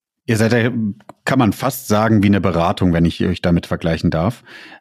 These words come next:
ähm, mit dem Hintergrund, dass ihr nochmal ein viel, viel größeres Interesse dafür habt, nicht nur Tagessätze zu verkaufen, sondern die Unternehmen auch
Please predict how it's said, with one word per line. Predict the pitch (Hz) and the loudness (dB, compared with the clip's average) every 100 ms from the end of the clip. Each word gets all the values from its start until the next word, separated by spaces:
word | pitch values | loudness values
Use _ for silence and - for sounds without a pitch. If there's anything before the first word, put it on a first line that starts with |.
| - | -6
ähm, | 95 90 87 - | -2 2 0 0
mit | 92 95 | -2 0
dem | 92 | 2
Hintergrund, | 98 107 104 - 101 95 | 2 2 -2 -2 -2 0
dass | 92 - | -4 -2
ihr | 98 | 0
nochmal | 92 92 90 | 2 2 0
ein | 90 | 0
viel, | 104 | -2
viel | 95 98 | 0 -4
größeres | - 101 107 98 95 - | 0 0 2 0 -2 -2
Interesse | 95 82 90 107 87 | -4 -2 0 -2 -2
dafür | 87 90 87 85 | -2 -2 -4 -2
habt, | 87 - - _ _ _ - | -4 -8 -20 _ _ _ -6
nicht | 95 92 101 | -4 0 2
nur | 90 87 85 - _ - | 2 2 0 -6 _ -4
Tagessätze | 101 107 104 101 - 92 | 0 0 0 -2 -2 -8
zu | - | -8
verkaufen, | - - - 82 - - | -8 -6 -4 -6 -6 -6
sondern | 85 82 80 | -4 -4 -2
die | 80 | -4
Unternehmen | 90 80 85 87 85 | -4 -2 -2 -2 -4
auch | - - | -6 -10